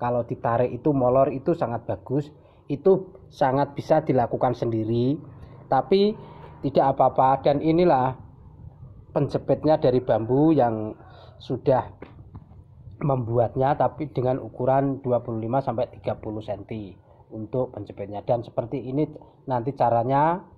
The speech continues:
ditancapkan ke plastik lalu menancap ke tanahnya. Sahabat-sahabat semuanya, ini mungkin mudah dilakukan para petani yang sudah profesional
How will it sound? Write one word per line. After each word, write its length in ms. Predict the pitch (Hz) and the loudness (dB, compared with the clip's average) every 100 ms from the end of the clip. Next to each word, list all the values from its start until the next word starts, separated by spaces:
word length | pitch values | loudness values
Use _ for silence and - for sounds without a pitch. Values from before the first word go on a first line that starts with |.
| _ 123 | _ -14
ditancapkan 800 | 117 127 120 120 113 147 143 131 | -4 -2 0 0 0 0 0 0
ke 80 | 123 | -4
plastik 320 | 117 - 160 - | -4 -4 -4 -4
lalu 640 | 117 131 139 139 151 151 143 | 0 2 2 4 4 2 0
menancap 480 | 123 120 117 117 - - - 113 | -4 -2 -2 -4 -6 -20 -12 -6
ke 160 | 107 - | -6 -6
tanahnya. 800 | 104 101 104 95 107 95 90 - - - - _ _ _ _ _ _ _ - - - - - _ - - - - - - _ - - - - - - - - | -8 -6 -8 -12 -12 -12 -14 -16 -20 -20 -20 _ _ _ _ _ _ _ -20 -20 -20 -20 -20 _ -20 -20 -20 -20 -20 -20 _ -12 -8 -8 -10 -10 -10 -8 -2
Sahabat-sahabat 640 | 143 143 170 175 170 180 180 | 0 0 2 2 2 0 2
semuanya, 880 | 175 170 170 180 185 190 220 - - - - - - - | 4 4 4 2 2 0 -2 -6 -20 -20 -20 -20 -18 -2
ini 240 | 165 185 196 | 2 4 4
mungkin 560 | 180 175 165 196 202 | 6 4 4 4 6
mudah 480 | 190 170 160 180 175 | 6 4 4 0 2
dilakukan 720 | 151 147 151 143 170 165 160 | 2 2 0 0 0 0 0
para 240 | 147 139 139 | 0 2 2
petani 400 | 147 151 139 151 | 0 2 2 4
yang 160 | 143 | 2
sudah 320 | 135 135 120 | 0 -4 -2
profesional 1040 | - 123 135 120 127 120 123 139 151 170 | 0 0 0 -2 -2 -2 0 0 0 0